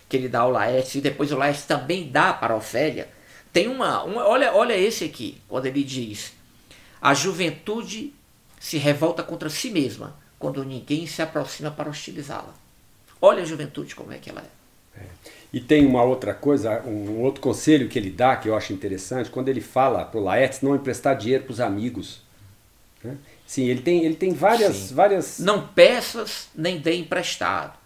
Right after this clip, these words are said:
Speaker 1: Quem empresta perde o amigo e a sua bolsa."
Speaker 2: É. <laughs>
Speaker 1: Né? Que é essa do dinheiro.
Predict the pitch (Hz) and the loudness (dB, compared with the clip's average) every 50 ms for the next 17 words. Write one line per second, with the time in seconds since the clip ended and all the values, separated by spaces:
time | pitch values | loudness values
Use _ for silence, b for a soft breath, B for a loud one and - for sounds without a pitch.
0 | b b b b b b b - 190 214 226 208 147 147 - - - 196 208 - | b b b b b b b 2 2 2 2 0 -4 -2 2 4 6 6 6 4
1 | - - - - - - - _ _ - 175 190 196 180 156 170 185 175 160 156 | 0 -4 -6 -8 -10 -12 -16 _ _ 10 10 10 10 8 4 4 4 4 4 4
2 | 151 180 202 170 156 208 190 - - 214 202 151 135 120 120 120 - - 160 147 | 0 -4 -6 -4 -4 -4 -4 -2 -2 -4 -2 0 -2 -2 -2 -4 -6 -6 -4 -2
3 | 131 120 95 - - 165 143 143 - - - 170 104 - 110 117 147 190 202 202 | -2 -2 -2 0 0 0 0 0 -2 -12 -14 -14 -14 -6 0 4 4 4 4 2
4 | - - B B B B B B 147 160 156 165 165 - 180 190 175 170 165 139 | -4 -14 B B B B B B 2 4 4 4 2 -2 -4 -6 -6 -6 -4 -4
5 | 123 107 - | -4 -4 -6